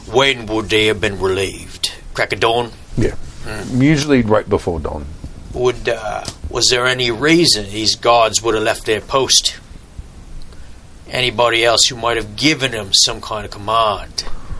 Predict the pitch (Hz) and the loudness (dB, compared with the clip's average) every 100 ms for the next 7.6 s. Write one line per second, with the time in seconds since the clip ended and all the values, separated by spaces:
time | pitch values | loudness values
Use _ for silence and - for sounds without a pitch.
0 | - - - 90 - 127 110 110 98 87 | -10 -10 -2 2 2 0 -2 -4 -4 -6
1 | 85 82 - - - - 110 - - - | -4 -6 -10 -14 -10 -2 0 2 0 0
2 | 82 92 92 90 82 90 92 80 78 - | -2 -2 0 0 -2 -6 -4 -4 -6 -12
3 | - - - - 135 165 147 147 131 156 | -14 -16 -4 2 4 6 6 4 4 4
4 | 156 139 147 127 120 120 107 107 98 104 | 6 6 6 6 6 6 4 2 2 2
5 | - 131 123 117 110 107 104 98 87 - | 4 4 4 4 6 4 4 0 -4 -12
6 | - - - - 113 104 101 104 113 104 | -16 0 6 6 6 2 2 4 4 2
7 | - - 98 - - - | -4 -4 -2 -2 -4 -4